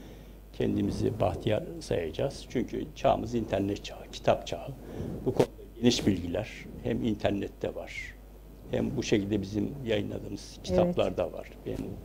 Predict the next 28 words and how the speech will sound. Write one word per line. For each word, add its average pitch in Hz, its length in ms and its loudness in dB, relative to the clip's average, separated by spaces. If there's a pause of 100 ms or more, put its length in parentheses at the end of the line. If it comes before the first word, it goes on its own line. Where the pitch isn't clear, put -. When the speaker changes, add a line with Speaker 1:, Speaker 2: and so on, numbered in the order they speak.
(120)
Speaker 1:
e, - 40 -6 (800)
Özal 107 320 8
ilgili 98 400 2
de 107 60 -4
kitabım - 460 -6
var. - 360 -12
E, - 40 -8 (760)
Tolga - 400 0
ile - 180 -4
ilgili - 300 -10
kitaplarımız - 760 -8
var 117 100 -2
veya 104 140 2 (160)
başka - 280 8
yazarların 98 720 6
da 92 140 -6 (580)
çok - 200 -6
güzel 107 220 -4
eserleri - 600 -6
var. - 320 -10 (580)
Ee, - 300 -4
inşallah 135 500 0
faydalı 120 540 2
olduysak 110 600 -2 (100)
ne 120 100 4
mutlu - 300 -4
bize. - 200 -12 (760)
Speaker 2:
Hocam, 190 320 4